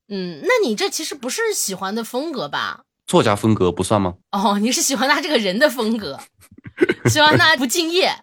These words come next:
Speaker 2: 这不叫不敬业，
Speaker 1: 喜欢他任性。
Speaker 2: 这叫，这叫富有创新精神。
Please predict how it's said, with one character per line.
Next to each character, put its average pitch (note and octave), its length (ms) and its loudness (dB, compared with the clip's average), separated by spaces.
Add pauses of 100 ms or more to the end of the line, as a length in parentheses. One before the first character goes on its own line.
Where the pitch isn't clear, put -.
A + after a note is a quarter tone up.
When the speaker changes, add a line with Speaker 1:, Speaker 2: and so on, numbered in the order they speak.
Speaker 2:
这 - 80 0
不 - 160 -2
叫 E3 100 4
不 D#3 60 4
敬 C4 60 4
业， D#4 80 6
Speaker 1:
喜 - 0 -
欢 - 0 -
他 E4 140 6
任 C#4 220 6
性。 - 80 2
Speaker 2:
这 F#3 300 2
叫， D#3+ 60 -8 (180)
这 D#3 140 2
叫 C#3+ 140 4
富 E3 200 0
有 F#2+ 140 6
创 B2 220 2
新 A#2+ 200 2
精 C3 220 4
神。 - 240 -2